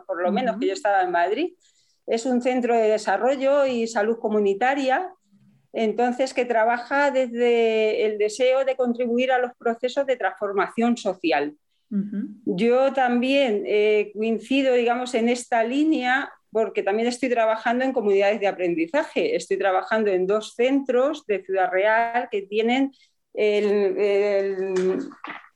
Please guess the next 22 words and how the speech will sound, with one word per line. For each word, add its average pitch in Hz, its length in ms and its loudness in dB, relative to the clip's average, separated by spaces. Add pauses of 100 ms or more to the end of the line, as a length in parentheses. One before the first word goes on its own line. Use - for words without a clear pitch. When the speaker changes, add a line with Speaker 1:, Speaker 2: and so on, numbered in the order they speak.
(160)
Speaker 1:
la 208 340 -2
metodología 202 800 0
de 240 160 -2
comunidades 196 460 0
de 190 60 -4
aprendizaje. 180 880 -4 (340)
Speaker 2:
Ujú. 196 320 -4
Speaker 1:
Entonces, 254 800 0
eh, 196 460 2
pues 196 420 -4
por 196 160 0
ahí, 233 420 0
eh, 185 520 2 (320)
coincidíamos 220 760 0
mucho 269 560 0
en 220 140 0
esta 220 220 0
orientación. 220 840 -2
Es 233 240 -2
una 220 460 2
orientación 214 560 -2
comunitaria 254 800 0